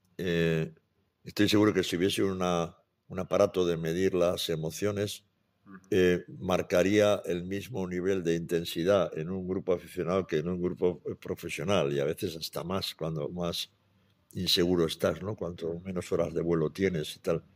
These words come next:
Speaker 1: Eh, yo creo que, que ambas cosas, eh, dan una dimensión, ¿no? Eh, el teatro aficionado es algo que te haces por amor a, al teatro, por ganas de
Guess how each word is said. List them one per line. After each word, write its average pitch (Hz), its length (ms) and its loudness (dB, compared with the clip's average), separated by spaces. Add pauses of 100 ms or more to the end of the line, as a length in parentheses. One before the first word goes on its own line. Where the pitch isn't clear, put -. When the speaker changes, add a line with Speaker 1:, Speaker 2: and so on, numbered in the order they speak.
(540)
Speaker 1:
Eh, 90 640 4 (1040)
yo 95 280 2
creo 117 220 6
que, 98 360 4
que 92 200 4
ambas 104 400 0
cosas, 117 540 2 (1000)
eh, 90 580 0 (760)
dan 117 240 2
una 92 200 2
dimensión, 78 680 0
¿no? 90 280 -6
Eh, 82 340 -8 (140)
el 87 280 -8
teatro 92 280 2
aficionado 90 560 0
es 85 220 0
algo 85 300 -4
que 98 100 -8 (180)
te 92 100 -6
haces 87 200 -10
por 87 200 -4
amor 87 300 2
a, 82 380 0 (280)
al 82 160 -10
teatro, 95 480 4
por 80 220 -2
ganas 87 380 -4
de 80 400 0